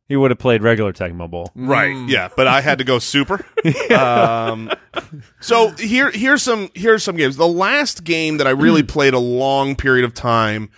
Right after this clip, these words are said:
Speaker 2: and is, is very interesting is Sky, the Skyrim series.
Speaker 1: Oh, yeah.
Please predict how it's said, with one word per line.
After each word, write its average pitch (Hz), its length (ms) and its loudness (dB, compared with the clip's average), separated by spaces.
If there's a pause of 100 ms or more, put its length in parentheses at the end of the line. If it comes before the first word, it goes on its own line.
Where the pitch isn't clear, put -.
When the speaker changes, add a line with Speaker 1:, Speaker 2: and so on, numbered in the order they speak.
(180)
Speaker 2:
and 123 140 -2
is, 113 340 -6
is 131 280 -6
very 147 300 -2
interesting 139 580 -4
is - 140 -8
Sky, - 340 -2
the 131 140 -6
Skyrim 139 480 -2
series. 131 340 -2
Speaker 1:
Oh, 226 140 4
yeah. 190 320 0